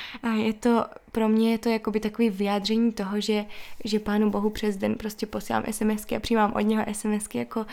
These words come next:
že, že nejde jenom o, o ty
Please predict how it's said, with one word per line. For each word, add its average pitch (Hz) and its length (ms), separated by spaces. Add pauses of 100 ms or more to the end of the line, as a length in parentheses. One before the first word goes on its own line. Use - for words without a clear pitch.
(220)
že, 233 120 (220)
že 214 380 (320)
nejde 226 240
jenom 233 360
o, 208 240 (140)
o 214 80
ty 202 440